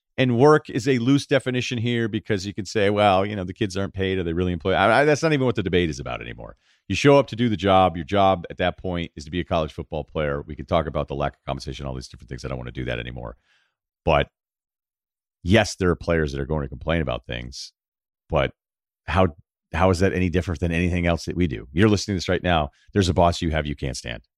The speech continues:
Or guess what? You're the boss of all these people. They talk about you all the time. They just do. And you might be really good as a boss and have a fair place and pay great wages, room for growth,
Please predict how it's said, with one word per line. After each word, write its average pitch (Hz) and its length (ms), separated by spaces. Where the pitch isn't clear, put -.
Or 110 200
guess 95 220
what? 98 280
You're 98 160
the 92 60
boss 90 240
of 90 80
all 87 80
these 90 140
people. 98 380
They 117 80
talk 110 220
about 85 260
you 78 60
all 64 80
the 64 60
time. 58 240
They 104 100
just 95 240
do. 58 240
And 117 120
you 123 40
might 117 140
be 98 100
really 92 360
good 80 180
as 73 80
a 71 60
boss 64 400
and 82 120
have 82 140
a 82 60
fair 92 400
place 78 640
and 82 240
pay 95 240
great 92 280
wages, 85 540
room 110 360
for 95 120
growth, 87 360